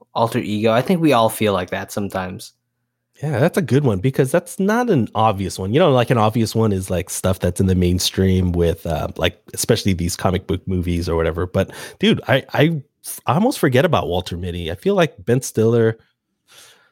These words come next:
Speaker 2: is a little underrated now, uh, especially since, uh,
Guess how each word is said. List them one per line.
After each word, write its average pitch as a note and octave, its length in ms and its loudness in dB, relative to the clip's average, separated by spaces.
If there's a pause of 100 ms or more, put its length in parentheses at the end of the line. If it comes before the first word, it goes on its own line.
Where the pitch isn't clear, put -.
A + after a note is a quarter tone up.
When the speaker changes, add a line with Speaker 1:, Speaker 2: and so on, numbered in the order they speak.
(180)
Speaker 2:
is B2 120 0
a D#3 80 4
little B3 220 4
underrated D#3+ 580 2
now, F2+ 520 -2
uh, G#2+ 60 -4
especially E3+ 420 -2
since, D3+ 500 -2
uh, C3+ 280 4